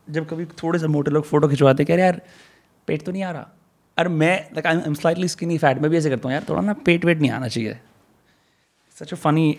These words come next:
adult thing that people do। In fact, like, अगर तुमने देखा होगा कि फ़ोर्टी ईयर ओल्ड जब भी एक दूसरे से मिलते हैं, "पतले हो गए सर, मोटे हो गए थोड़े से।" तेरे बाप का क्या जा रहा है ब्रो?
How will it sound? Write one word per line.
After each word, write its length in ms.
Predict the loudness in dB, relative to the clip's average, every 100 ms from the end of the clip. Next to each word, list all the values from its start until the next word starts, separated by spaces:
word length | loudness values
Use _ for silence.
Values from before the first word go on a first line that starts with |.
| 0
adult 220 | 0 0
thing 280 | -2 -6 -6 -10 _ _ _ _ _ _ _ _ _ _ -20
that 60 | -8
people 200 | -2 0
do। 120 | 0 -4 -2
In 160 | 0
fact, 220 | 2 2 2
like, 180 | 2
अगर 120 | 0 0
तुमने 180 | 0
देखा 240 | 0 2 2
होगा 200 | 0 0
कि 80 | -2
फ़ोर्टी 300 | -2 0 0
ईयर 160 | 2
ओल्ड 180 | 0 2
जब 100 | 2
भी 100 | 0
एक 100 | 0
दूसरे 180 | -2 0
से 60 |
मिलते 300 | 0 0 0
हैं, 160 | -2 -4 -16 -20 _ _ _ _ _ _ _ -2
"पतले 200 | 2 2
हो 120 | 0
गए 100 | 0
सर, 200 | 2 0 0 _ _ _ _ 0
मोटे 320 | 2 2 2
हो 120 | 2
गए 120 | 0
थोड़े 240 | 2 2 2
से।" 160 | -2 -6 _ -20 _ _ _ _ -16 -14 0
तेरे 140 | 2
बाप 240 | 4 2 2
का 60 |
क्या 140 | 2 2
जा 160 | 0
रहा 100 | -4
है 100 | -6
ब्रो? 180 | -8